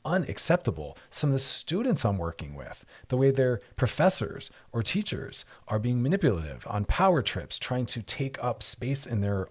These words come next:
off-the-clock lives. Their downtime is their time. I, I tell everyone, protect your downtime. Downtime is not free time. It's not like, "Oh, well, you have Saturday off, so I guess I can just give you a bunch of work to do." No, no, no. That's actually book solid with downtime, rest and leisure.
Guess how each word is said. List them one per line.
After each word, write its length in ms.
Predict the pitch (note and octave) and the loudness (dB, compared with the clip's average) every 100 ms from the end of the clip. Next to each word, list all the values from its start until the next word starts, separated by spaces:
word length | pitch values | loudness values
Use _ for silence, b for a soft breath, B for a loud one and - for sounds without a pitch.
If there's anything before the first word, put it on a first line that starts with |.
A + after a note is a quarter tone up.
| - | 0
off-the-clock 840 | A2+ A2 - - - - G#2+ - | 2 0 -6 -10 -6 -2 -2 -2
lives. 600 | F#2 F3 A#2 D2 - - B B B B B B B _ | -2 0 0 -2 -4 -4 B B B B B B B _
Their 120 | - | 0
downtime 480 | C#3+ F3 F3+ D#3+ C#3 | 2 4 2 2 2
is 120 | F#2+ | 0
their 200 | F#2+ E3 | 2 2
time. 400 | G3 G2+ B1 G1+ - | 4 0 -2 -10 -4
I, 280 | A2+ - | -2 0
I 40 | C3+ | 0
tell 200 | C3+ B2+ | 0 -2
everyone, 240 | E3 G#2 | -2 -4
protect 400 | - - - - | -4 -4 -4 -2
your 80 | - | -4
downtime. 600 | E2+ G#2+ F3 - D#2 C#2 | -4 -4 -4 -4 -10 -10
Downtime 440 | G#2 C#3+ F3 F3+ | -4 -2 0 -2
is 120 | F#2 D#2+ | -2 -2
not 200 | A#2+ C#3 | -4 -4
free 340 | - C#3 E3+ | -8 -4 -4
time. 320 | - D#2+ C#2+ | -4 -6 -6
It's 100 | F#2+ | -2
not 140 | B2+ B2+ | 2 4
like, 160 | B2+ | 4
"Oh, 140 | A3 F3+ | 6 6
well, 200 | C#3 C3+ B B | 6 4 B B
you 100 | C#3 | 4
have 80 | D#3 | 6
Saturday 320 | - C#3 C3+ | 10 10 10
off, 180 | C#3+ F#3+ | 8 6
so 140 | - G#2+ | 4 2
I 60 | |
guess 260 | G2 B2+ B2+ | 4 4 4
I 80 | A2+ | 2
can 100 | A2+ | 2
just 200 | G#2 - | 0 0
give 160 | A2+ | 2
you 80 | A2+ | 2
a 20 | |
bunch 240 | G#2 G#2+ G2+ | 2 2 2
of 60 | |
work 200 | F#2+ C#3+ | 2 2
to 100 | B2 | 2
do." 180 | G2+ A2+ | 0 2
No, 160 | B2+ F3+ | 4 4
no, 160 | E3+ | 4
no. 280 | E3+ F#3 B2 | 4 6 6
That's 220 | G#2 C#3 | 6 4
actually 360 | D#3+ D3 - B2+ | 4 2 0 -2
book 280 | F#2+ D3 C3 | 2 2 4
solid 480 | - C#3 E3 G#2 F#2 | 4 2 2 0 0
with 200 | A2 - | 0 2
downtime, 760 | B2 F#3+ E3+ D2+ C2 C#2+ F2+ | 4 6 4 2 -2 -8 -6
rest 300 | G#2 B2+ - | 0 2 2
and 140 | C#3 B2 | 2 2
leisure. 420 | F#3+ C3+ C#2+ | 2 0 -4